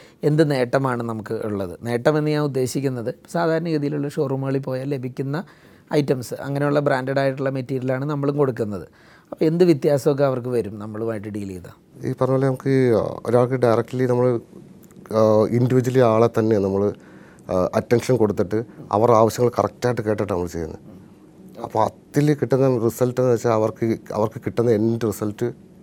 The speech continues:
Speaker 2: ഏറ്റവും അവർക്ക് എന്താണ് ഉദ്ദേശിച്ചത്, അവരുടെ ബഡ്ജറ്റിൽ നിക്ക്-, നിൽക്കുന്നുണ്ടോ, അതിൽ ഏറ്റവും അപ്ഡേറ്റഡ് ആയിട്ടുള്ള മോഡലാണോ കിട്ടുന്നത്, അത് ബാക്കിയുള്ള ഒരു ഷോറൂമിലോ ഒരു ഷോപ്പിലോ പോയിട്ട് അവർക്ക് കിട്ടുന്നേക്കാളും കൂടുതൽ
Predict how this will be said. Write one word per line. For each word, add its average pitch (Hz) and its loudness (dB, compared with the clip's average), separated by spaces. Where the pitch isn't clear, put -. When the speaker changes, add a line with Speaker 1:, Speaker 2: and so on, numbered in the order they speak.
Speaker 2:
ഏറ്റവും 110 -2
അവർക്ക് 117 2
എന്താണ് 120 6
ഉദ്ദേശിച്ചത്, 107 0
അവരുടെ 107 4
ബഡ്ജറ്റിൽ 107 2
നിക്ക്-, - -2
നിൽക്കുന്നുണ്ടോ, 107 2
അതിൽ 113 6
ഏറ്റവും 110 4
അപ്ഡേറ്റഡ് 107 2
ആയിട്ടുള്ള 110 2
മോഡലാണോ 101 2
കിട്ടുന്നത്, 95 -8
അത് 110 0
ബാക്കിയുള്ള 117 2
ഒരു 113 0
ഷോറൂമിലോ 107 0
ഒരു 104 0
ഷോപ്പിലോ 98 -4
പോയിട്ട് 92 -2
അവർക്ക് 95 -4
കിട്ടുന്നേക്കാളും 98 -2
കൂടുതൽ 92 -2